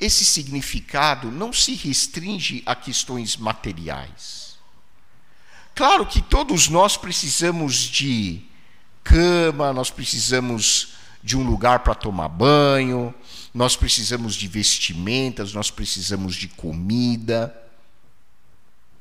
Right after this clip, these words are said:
Mas nós precisamos muito mais do que isso.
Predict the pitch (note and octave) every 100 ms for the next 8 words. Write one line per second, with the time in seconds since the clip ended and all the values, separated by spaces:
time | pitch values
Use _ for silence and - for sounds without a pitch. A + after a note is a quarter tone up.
0 | - - - - - - - B2+ C3+ D3
1 | - D3 C#3+ D3+ D3 C3+ C#3 E3 - A2
2 | A2 G#2+ F#2 - E2+ D2 D2+ - - -
3 | -